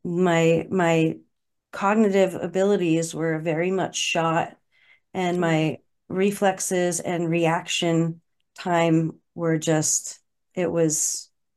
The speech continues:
Speaker 1: it was just not good. If I drove, I probably would have killed myself, my kids, or someone else. And, you know, I had to, I had a, a big, huge scare when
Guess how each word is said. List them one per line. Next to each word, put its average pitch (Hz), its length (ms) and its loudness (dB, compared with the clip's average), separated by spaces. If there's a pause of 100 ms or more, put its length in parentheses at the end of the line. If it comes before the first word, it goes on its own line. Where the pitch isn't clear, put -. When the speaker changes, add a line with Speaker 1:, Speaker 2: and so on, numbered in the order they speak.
(760)
Speaker 1:
it 175 300 -4
was 170 180 -2
just 160 200 -4
not 143 220 0
good. 160 220 0
If 151 100 -6
I 165 120 2
drove, 165 400 0
I 165 140 2
probably 170 480 0
would 160 160 0
have 151 180 -6 (520)
killed 254 300 2
myself, 208 580 2
my 180 120 0
kids, 202 360 -4
or 156 60 -2
someone 185 340 0
else. - 520 -4 (880)
And, 165 540 0 (260)
you 175 180 -2
know, 165 140 2
I 170 100 4
had 180 280 -2
to, 170 400 -2 (800)
I 180 100 0
had 175 220 2
a, 165 400 -4
a - 20 -2
big, 196 340 0
huge 190 320 0
scare 175 640 2 (1040)
when 165 720 2